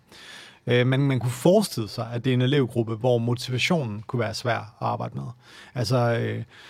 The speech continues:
når der er nogle, nogle, hvad skal man sige, når gadelivet er så præsent, øh, og den der virkelighed kan være så voldsom, så kan man forestille, det måske var svært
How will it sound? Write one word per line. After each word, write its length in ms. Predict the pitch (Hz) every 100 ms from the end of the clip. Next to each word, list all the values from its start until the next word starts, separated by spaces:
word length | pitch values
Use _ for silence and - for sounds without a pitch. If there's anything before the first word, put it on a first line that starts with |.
| - -
når 160 | 139 131
der 80 | 127
er 220 | 135 139
nogle, 480 | 156 135 131 156 156
nogle, 280 | 127 120 123
hvad 120 | 123
skal 120 | -
man 60 | 123
sige, 120 | 139
når 80 | 127
gadelivet 720 | 147 147 170 170 135 123 127
er 100 | 123
så 160 | - 135
præsent, 680 | - 120 151 139 - - -
øh, 280 | 120 113 117
og 120 | 120
den 80 | 131
der 80 | 135
virkelighed 420 | 120 147 143 127
kan 120 | 120
være 140 | 117 113
så 100 | 123
voldsom, 520 | 117 131 127 113 113 - - - - -
så 140 | - 123
kan 120 | 139
man 140 | 135
forestille, 380 | 120 147 160 151
det 80 | 123
måske 200 | 117 139
var 60 | 123
svært 400 | - 147 127